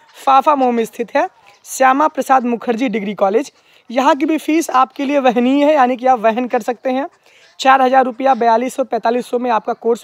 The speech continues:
पूरा हो जाएगा, क्योंकि इलाहाबाद विश्वविद्यालय का ये भी एफिलिएटेड कॉलेज है। श्यामा प्रसाद मुखर्जी की जो पहली कट ऑफ है वो, वो बीए की जो कट ऑफ है, वो बीए फर्स्ट ईयर की जो कट ऑफ है, साढ़े चार सौ नंबर अनरिजर्व कैटेगरी, यानी सभी की कट ऑफ जो है आई है वो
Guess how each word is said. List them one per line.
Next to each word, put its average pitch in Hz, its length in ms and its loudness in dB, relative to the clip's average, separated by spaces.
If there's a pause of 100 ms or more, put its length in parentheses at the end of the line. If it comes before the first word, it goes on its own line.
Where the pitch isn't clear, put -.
पूरा 233 200 2
हो 185 140 -2
जाएगा, 165 340 -6 (460)
क्योंकि 262 160 -6
इलाहाबाद 269 380 2
विश्वविद्यालय 226 560 -2
का 240 80 -2
ये 214 140 -2
भी 254 140 0
एफिलिएटेड 269 480 -2
कॉलेज 180 300 -4
है। 165 140 -14 (420)
श्यामा 277 260 2
प्रसाद 294 260 0
मुखर्जी 285 380 -2
की 277 140 -4
जो 277 120 -4
पहली 254 320 -2
कट 269 180 0
ऑफ 262 180 2
है 247 80 0
वो, 320 180 -2 (380)
वो 302 120 0
बीए 262 340 2
की 311 140 0
जो 285 120 -2
कट 233 200 0
ऑफ 226 200 2
है, 285 80 2
वो 320 120 -4
बीए 247 240 -4
फर्स्ट - 280 -6
ईयर 269 140 -6
की 262 80 -10
जो 247 120 -8
कट 226 200 -4
ऑफ 220 140 0
है, 285 80 -4
साढ़े 240 400 -2
चार 240 280 2
सौ 233 140 -6
नंबर 202 320 -2 (520)
अनरिजर्व 233 540 0
कैटेगरी, 175 480 -6
यानी 233 180 -2
सभी 262 300 0
की 302 80 -6
कट 262 220 -2
ऑफ 277 140 2
जो 254 180 -4
है 262 100 0
आई 254 220 0
है 294 180 -2 (340)
वो 311 260 0